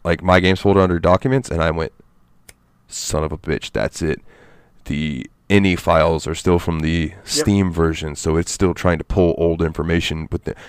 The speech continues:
Speaker 1: so I asked you guys, I said, "Let's try one more thing." And I had you guys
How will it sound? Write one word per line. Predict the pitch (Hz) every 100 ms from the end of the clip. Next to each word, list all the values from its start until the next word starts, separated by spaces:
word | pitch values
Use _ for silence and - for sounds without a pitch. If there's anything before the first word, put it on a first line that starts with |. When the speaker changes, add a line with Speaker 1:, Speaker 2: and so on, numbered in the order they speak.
| -
Speaker 1:
so | - 73
I | 82 -
asked | 98 98 -
you |
guys, | 76 65
I | 57
said, | - 55 50 - _ _ _
"Let's | - 87 -
try | - 80
one | 82 78
more | 62 52
thing." | - 50 50 - _ _ _ _ - -
And | 82
I | 78
had | 82 78
you |
guys | 78 80 76 -